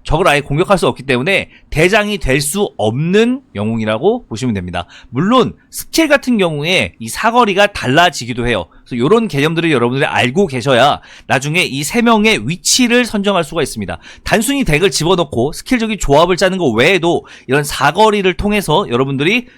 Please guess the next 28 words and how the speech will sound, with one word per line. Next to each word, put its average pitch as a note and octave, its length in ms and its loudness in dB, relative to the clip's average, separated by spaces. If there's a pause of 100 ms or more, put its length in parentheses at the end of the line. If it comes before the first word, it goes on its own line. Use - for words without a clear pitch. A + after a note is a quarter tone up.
조합을 A3 600 2
더 D3+ 180 -4
다양하게 G3 560 0
짤 G3 140 -2
수 G3 100 -4
있는 D3+ 280 -2
전략적인 D3 500 -4
요소가 B2+ 400 0 (260)
추가된 B3 360 0
거라고 E3+ 240 0
보시면 A#2 240 -6
돼요. E2+ 160 -8 (300)
두 E3 180 -2
번째로 F#3+ 560 0 (220)
부대의 F#3 340 0
성향이라는 G#3 760 2
게 D3 60 -2
있는데요. G#2+ 480 -2 (360)
각 A#3 220 0
부대는 F#3 520 0 (200)
일정한 F#3+ 400 2
상성 B3+ 420 0
관계가 E3+ 300 -2
존재하고요. C3 600 2
이 B2 80 -8
상성은 F3 360 -6
세 F#3+ 160 -6
가지입니다. B2 500 0